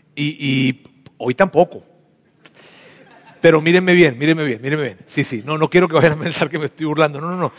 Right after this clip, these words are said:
Téngannos paciencia, acompáñennos en esto. Esta es una serie. Mírame, esto es como, fíjense bien, esto es como si yo agarrara, y de,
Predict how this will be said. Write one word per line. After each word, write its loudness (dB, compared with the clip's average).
Téngannos -2
paciencia, -6
acompáñennos -4
en -8
esto. -12
Esta 0
es -8
una -8
serie. -12
Mírame, 4
esto 2
es 4
como, 2
fíjense -2
bien, -2
esto 4
es -4
como 2
si -4
yo 6
agarrara, 4
y -8
de, 4